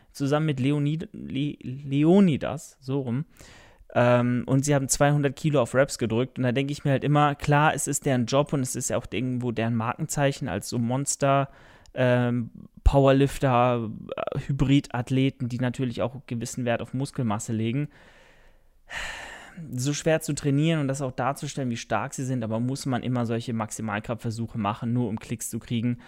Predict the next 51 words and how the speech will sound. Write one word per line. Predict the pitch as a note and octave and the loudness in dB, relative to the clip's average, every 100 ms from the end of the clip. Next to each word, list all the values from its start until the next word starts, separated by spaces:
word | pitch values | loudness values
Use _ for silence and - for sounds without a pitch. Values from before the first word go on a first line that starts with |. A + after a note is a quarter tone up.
| - - - - | -20 -20 -12 0
Weil | A#2 A2+ - | 2 2 0
ich | - | -4
denk | G2 | -2
mal, | B2 | -2
es | - | -2
gibt | B2 | -6
auch | - | -2
andere | B2+ B2+ B2 | 0 0 0
Videoideen, | B2 B2 A#2 A#2+ A#2+ A#2+ A#2+ | 0 0 0 2 2 2 0
äh, | - F#2+ | -2 -2
in | A#2 | 0
denen | A#2+ | 2
man | A#2+ A#2 | 2 0
sich | A2+ - | -2 -4
genauso | A2+ A#2 A#2+ | -2 0 -2
gut | A#2+ B2 | -4 -2
aufgehoben | - A2 A#2+ A#2+ A2+ A2+ | -2 -2 -6 -4 -2 -4
fühlt | A#2+ A#2 A2 | -2 -2 -2
und | A2 | -2
dann | G2+ G#2+ A2 G#2+ | 0 0 0 -4
speziell | - A2 - G#2+ G#2 | -8 -8 -2 0 2
da, | A2 A2+ A2 - - - - | 2 2 2 -4 -20 -20 -8
äh, | G#2+ G#2+ G#2+ E2 | -2 0 2 0
so | A#2 - | 0 2
all | A#2 A#2 | 4 4
out | D#2 A#2+ - | 4 2 0
zu | - A2 | -8 0
gehen | A#2 A#2 | 2 2
mit | - | 0
einer | G#2+ | -2
Technik, | - B2 A#2 B2 A#2 | -4 -6 -4 -4 -4
die | A#2 | -4
halt | G#2+ - | -6 -6
wirklich | A2+ B2 B2 A2+ | -4 -4 -2 -4
nicht | A2+ - | -4 -6
optimal | G#2+ - A2+ A2 B2 | -8 -6 -2 0 0
ist. | A#2+ A2 | 0 -2
Und | A#2 | 0
selbst | A#2+ - | 0 2
wenn | C3 D3+ | 4 6
er | C#3 | 6
sagt, | B2 - | 4 2
er | C3 | -2
drückt | B2 B2 | -2 -4
seit | - A2 - | -2 -2 4
immer | D3+ D3 A#2 | 4 4 2
so | A2 B2 B2+ | 0 -2 -2
und | A2+ | -4
das | A2+ | -4
ist | A#2+ A2+ | -6 -4
seine | A#2 A#2 A2+ | -2 -2 -2